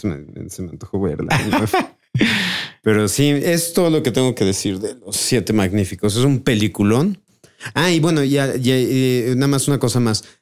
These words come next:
Speaker 1: Una de las cosas que más me gusta precisamente del clímax de esta película
Speaker 2: Ajá.
Speaker 1: es que el hecho de que sean pistolas, revólvers, eh, es, es muchísimo,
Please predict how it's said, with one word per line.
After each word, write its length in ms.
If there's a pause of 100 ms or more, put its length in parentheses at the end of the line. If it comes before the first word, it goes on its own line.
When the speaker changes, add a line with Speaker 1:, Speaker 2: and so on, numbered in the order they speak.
(100)
Speaker 1:
Una 160
de 80
las 200
cosas 200
que 120
más 240
me 120
gusta 600
precisamente 580
del 200
clímax 500
de 80
esta 200
película 500 (140)
Speaker 2:
Ajá. 200
Speaker 1:
es 140
que 120
el 80
hecho 240
de 80
que 100
sean 400 (160)
pistolas, 1000
revólvers, 1040 (100)
eh, 440 (680)
es, 220
es 160
muchísimo, 920